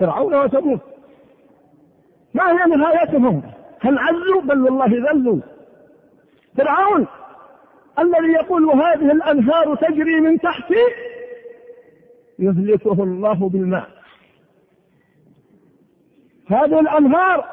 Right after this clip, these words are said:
التي يفتخر بها على موسى ويتكبر ويبطر،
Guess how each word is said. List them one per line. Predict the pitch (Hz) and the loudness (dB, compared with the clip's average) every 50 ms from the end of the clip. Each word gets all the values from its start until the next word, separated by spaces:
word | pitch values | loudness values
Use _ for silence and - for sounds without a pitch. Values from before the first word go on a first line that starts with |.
| - - 254 | -10 -6 -4
التي | 269 269 262 - 294 | -2 0 0 0 0
يفتخر | 294 240 - - 330 277 277 320 311 302 | -2 -2 -2 -2 -2 -2 0 0 0 0
بها | 311 330 294 294 | 0 2 0 2
على | 294 269 311 339 320 302 320 | 0 0 0 0 0 0 0
موسى | 349 359 - - 359 392 427 - - - - - - - - - - - - - _ _ _ _ _ _ _ _ _ _ _ _ - | 0 0 0 0 0 0 0 -2 -6 -12 -18 -18 -20 -20 -20 -20 -20 -20 -20 -20 _ _ _ _ _ _ _ _ _ _ _ _ -2
ويتكبر | 185 233 285 302 311 277 - 285 - 311 339 381 320 294 320 320 294 | 0 2 2 4 2 2 0 -2 -2 -2 -4 -4 -4 -4 -2 0 0
ويبطر، | 302 311 320 339 359 349 - - 427 415 427 - | 0 2 0 0 0 -2 -4 -4 -4 -4 -4 -4